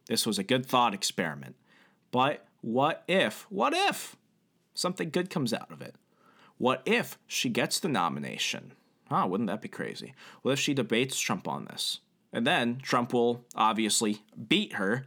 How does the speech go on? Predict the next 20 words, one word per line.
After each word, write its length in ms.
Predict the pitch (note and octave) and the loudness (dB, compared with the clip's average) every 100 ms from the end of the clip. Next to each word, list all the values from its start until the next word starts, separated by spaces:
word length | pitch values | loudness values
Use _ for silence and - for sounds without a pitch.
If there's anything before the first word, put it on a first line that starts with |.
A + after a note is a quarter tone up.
| _ | _
because 240 | - A#2+ | 0 2
he's 180 | - - | 2 0
been 200 | - C3 | 0 0
campaigning 600 | B2 A2+ A2+ A2+ A2+ C3 | 2 0 2 2 2 0
since 340 | C3 B2+ A#2+ - | 0 -2 -2 -2
the 120 | A#2 | -2
day 260 | A#2 B2 | 0 2
after 560 | B2 E3 F3 - C3 A2+ - - | 2 2 0 -2 -2 -2 -8 -12
the 80 | A2+ | -4
twenty 200 | A#2 A#2 | 0 2
sixteen 360 | G#2 - A2+ G#2+ | 0 0 0 0
election. 460 | G2 E2+ - - - _ _ _ _ _ - | 0 -2 -6 -6 -16 _ _ _ _ _ -2
He'll, 220 | D3 C#3+ | -2 2
he'll 160 | D#3 | 0
beat 220 | D#3 D3 C#3+ | 2 2 2
anybody, 420 | D3+ G2+ D2+ E2 | 2 0 -2 -4
but 200 | G2 G2 | -6 -2
he'll 160 | D3 | 0
beat 260 | F#3 A2 G#2 | 0 -2 -2
her. 260 | G2+ A2 | -2 -2